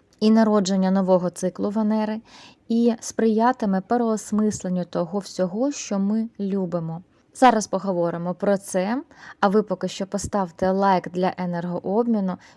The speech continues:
підписуйтеся, хто ще не підписаний, щоб не пропустити важливі астрологічні події,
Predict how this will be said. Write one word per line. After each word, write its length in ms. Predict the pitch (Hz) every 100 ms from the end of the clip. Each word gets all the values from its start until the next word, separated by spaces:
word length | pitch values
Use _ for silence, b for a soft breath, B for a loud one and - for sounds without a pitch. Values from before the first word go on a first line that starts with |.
| _
підписуйтеся, 800 | 233 - 240 226 - 185 180 185
хто 220 | - 190
ще 220 | - 180
не 160 | 185 190
підписаний, 720 | 175 - - 220 - 220 175
щоб 280 | - 180 185
не 180 | 202
пропустити 680 | 202 180 - 185 - 190 180
важливі 480 | 165 185 185 180 160
астрологічні 840 | - 180 190 185 185 175 - 175 170
події, 540 | 175 165 196 247 233